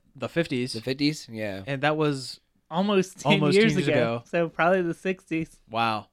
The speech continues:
Speaker 1: Swinging sixties,
Speaker 2: Wow.
Speaker 1: old man Indiana Jones. Can you imagine?
Speaker 3: Ugh, that doesn't sound good at all.
Speaker 1: No.
Speaker 2: No.
Speaker 3: Is he just gonna be grumpy at hippies for two hours?
Speaker 1: Uh, pretty
Speaker 3: Like
Speaker 1: much, yeah.
Speaker 2: Who's he gonna fight this time?
Speaker 3: Uh, the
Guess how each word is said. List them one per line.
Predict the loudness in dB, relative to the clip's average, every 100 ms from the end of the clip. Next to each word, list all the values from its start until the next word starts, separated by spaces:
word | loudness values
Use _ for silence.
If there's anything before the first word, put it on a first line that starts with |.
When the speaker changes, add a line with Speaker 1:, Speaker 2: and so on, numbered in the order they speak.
| _ _
Speaker 1:
Swinging | -6 2 2 2
sixties, | 0 -2 0 2 2 2 0 -6 -14 -18
Speaker 2:
Wow. | -6 0 4
Speaker 1:
old | 6 6 6
man | 4 4
Indiana | 2 2 2 0
Jones. | 0 -2 -2 -4
Can | -8 -6
you | -4
imagine? | -2 0 0 -2
Speaker 3:
Ugh, | -4 -10
that | -10 -10
doesn't | -6 -6 -6
sound | -6 -4 -4
good | -4 -4 -2
at | -2
all. | -4 -4 -4 -2
Speaker 1:
No. | 0 0 -4 -10 _ -18
Speaker 2:
No. | -10 -8 -8 -8 -8
Speaker 3:
Is | -6
he | -6
just | -6 -6 -6
gonna | -4
be | -4 -6 -10
grumpy | -2 -2 0 -2
at | -2 -2
hippies | -2 -2 -4 -6 -8
for | -8 -8
two | -6 -4
hours? | -2 0 0 0
Speaker 1:
Uh, | 0
pretty | 4 4
Speaker 3:
Like | 6
Speaker 1:
much, | 6 6 0 0
yeah. | 4 6 4 2 -8 _ _ -20 -20 _
Speaker 2:
Who's | -2 2
he |
gonna | 4 4
fight | 4 2
this | 0 -4
time? | -2 -2 -2 -8 _ _ _
Speaker 3:
Uh, | -6 -2 0 0
the | -4 -2 -2 0 -2 -6